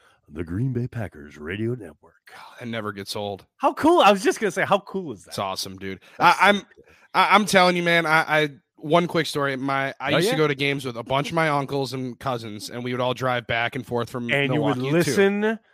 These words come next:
Speaker 1: to the post-game show.
Speaker 2: So I'm in the back of the car calling in, I think, when I was, like, a nine-year-old.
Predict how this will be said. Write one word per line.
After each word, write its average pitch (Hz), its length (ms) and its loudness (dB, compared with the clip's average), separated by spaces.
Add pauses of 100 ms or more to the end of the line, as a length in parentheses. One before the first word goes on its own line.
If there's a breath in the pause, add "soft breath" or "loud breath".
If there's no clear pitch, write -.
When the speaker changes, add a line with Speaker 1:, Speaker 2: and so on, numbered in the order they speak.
(320)
Speaker 1:
to 147 100 -8
the 151 80 -4
post-game 98 500 -4
show. - 280 -20 (180)
Speaker 2:
So - 180 -2
I'm 165 160 4
in 180 100 -2
the 156 80 -2
back 156 380 0
of 170 60 -2
the 147 60 -2
car 135 560 2
calling 156 460 0
in, 143 160 -2
I 123 80 -4
think, 131 180 -6
when 131 100 -6
I 123 60 -4
was, 120 100 -8
like, 123 120 -10
a 117 40 -8
nine-year-old. 117 960 -4